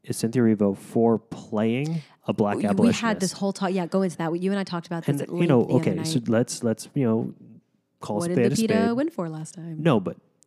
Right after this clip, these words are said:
Speaker 1: we're both white. So
Speaker 2: We
Speaker 1: that's an
Speaker 2: are.
Speaker 1: important thing to speak from first, is that, you know, we understand that we're both white, so we have a perspective on it. That is not necessarily a perspective of somebody who's dealt with the struggle of being a person of color.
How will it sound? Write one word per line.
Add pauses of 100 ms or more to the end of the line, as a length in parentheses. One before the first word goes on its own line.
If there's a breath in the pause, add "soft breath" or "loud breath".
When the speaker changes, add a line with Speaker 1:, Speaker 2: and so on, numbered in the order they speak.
(280)
Speaker 1:
we're
both
white. (1040)
So
Speaker 2:
We
Speaker 1:
that's
an
Speaker 2:
are.
Speaker 1:
important
thing
to
speak
from
first,
is
that, (120)
you
know,
we
understand
that
we're
both
white,
so
we
have
a
perspective
on
it.
That
is
not
necessarily
a
perspective
of
somebody
who's (280)
dealt
with
the
struggle
of
being
a
person
of
color.